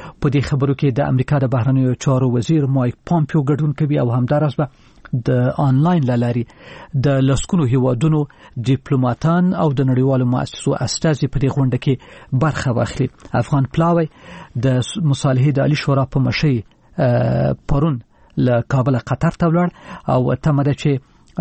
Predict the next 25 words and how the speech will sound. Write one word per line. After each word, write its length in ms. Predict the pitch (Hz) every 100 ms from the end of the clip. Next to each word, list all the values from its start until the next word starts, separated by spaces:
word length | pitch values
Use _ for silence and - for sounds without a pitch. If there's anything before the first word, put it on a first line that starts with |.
| 131 120 123 131
عبدالله 400 | 120 135 123 127
عبدالله 280 | 117 143 151 135
به 100 | 143
هم 60 | 147 - - -
په 60 | 135
دې 100 | 131 135 135 143
غونډه 320 | 135 170 123 -
کې، 120 | 175 175 _ _ - -
د 460 | 139 120 120 120 131
غونډې 280 | 123 165 143 135
ترڅنګ 400 | 143 127 - 196 120 127
احتمالاً 480 | - 160 175 147 110 - - - 135
د 140 | 127 139
طالبانو 420 | 131 123 139 127 120
له، 120 | 123 123 139 - 113 117 113 135 135
مرستیال 500 | 120 127 - 160 156 160 135
ملا 160 | 131 117
برادر 280 | 127 117 120
اخوند 260 | 113 131 -
سره 140 | 127 -
خبرې 240 | 117 117 117
وکړي. 220 | - 139 - - - - - - 143 139 147 180 175 170 -
ساعت 240 | 143 151 -
مخکې 480 | 165 143 175 -
مې 100 | 170